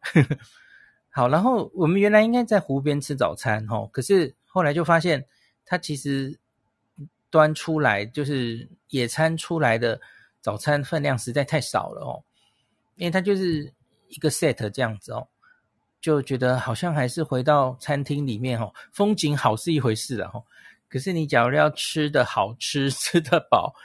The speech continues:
还是回去吃 buffet 算了吼。所以我们其实就是照完相我们就回去了，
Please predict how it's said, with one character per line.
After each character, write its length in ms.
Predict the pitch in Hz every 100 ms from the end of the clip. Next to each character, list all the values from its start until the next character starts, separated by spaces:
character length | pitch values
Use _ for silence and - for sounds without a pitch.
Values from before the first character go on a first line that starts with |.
| - -
还 160 | 127 127
是 140 | 170
回 180 | 151 135
去 180 | 165 151
吃 480 | - 151 147 147 143
buffet 360 | 98 - 147 123
算 280 | 151 117
了 120 | 101 104
吼。 280 | 104 95 -
所 180 | -
以 120 | 131 123
我 100 | 113
们 140 | 123
其 160 | - 123
实 140 | 127
就 120 | 139
是 220 | 135 135 120
照 220 | - 143
完 200 | 117 117
相 240 | - 131
我 60 | 107
们 100 | 117
就 100 | 127
回 140 | 110
去 220 | 104 113
了， 100 | 92